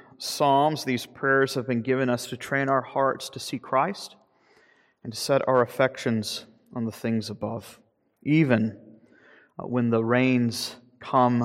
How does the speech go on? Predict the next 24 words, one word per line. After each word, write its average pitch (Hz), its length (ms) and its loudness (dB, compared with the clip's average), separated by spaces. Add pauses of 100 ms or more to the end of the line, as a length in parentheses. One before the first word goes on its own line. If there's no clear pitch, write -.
(160)
and 117 260 0 (160)
the 117 100 -4
flood 117 540 -4 (400)
rises. 104 800 -2 (560)
Psalm 170 300 2
twenty-nine, 135 640 4
it 127 200 6
is 131 480 4
a 120 120 2
psalm 135 480 0
of - 240 -6
David 131 420 4
in 117 260 -6
which 113 280 -4
David 123 560 4 (260)
says 127 640 2
this, 117 560 2
"Ascribe 202 840 4
to - 100 -8
the 147 120 2
Lord, 185 580 4 (360)
O 151 200 6
heavenly 226 600 2
beings. 123 840 -2